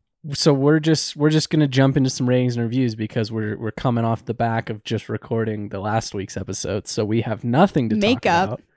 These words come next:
Speaker 2: Yeah,
Speaker 1: Yeah.
Speaker 2: if you, uh, did not listen to last week's episode, I highly recommend you go back and listen to it.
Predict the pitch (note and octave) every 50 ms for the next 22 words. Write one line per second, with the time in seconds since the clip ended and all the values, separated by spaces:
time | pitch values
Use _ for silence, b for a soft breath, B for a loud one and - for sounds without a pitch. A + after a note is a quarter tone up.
0 | b b b b b b b b b A#3+ C4 A#3 G3 G3 A#3 A3+ - A#3+ B3+ C#4+
1 | D4+ D#4 D4+ C#4 B3+ A#3+ A3+ G3+ F#3+ G3+ A#3+ B3 C4+ D4 C#4+ A#3+ A#3+ A#3 A3 A3
2 | - A3 A3+ - G#3+ G3+ G3 F#3+ F#3+ F#3 - G3+ G3 - - D3+ F#3 F#3+ - -
3 | F#3+ F#3 - G3 A3 G#3+ A3+ A#3+ A#3+ B3 C4 A#3+ A#3+ G#3+ A3+ A3 G#3 G#3 G3 F#3+
4 | F#3+ G3 F#3 F#3+ F#3+ - F#3+ F3+ F#3+ F#3+ G3+ - - A3 A#3 A3 - - - C#4
5 | D4+ E4+ F#4 - - -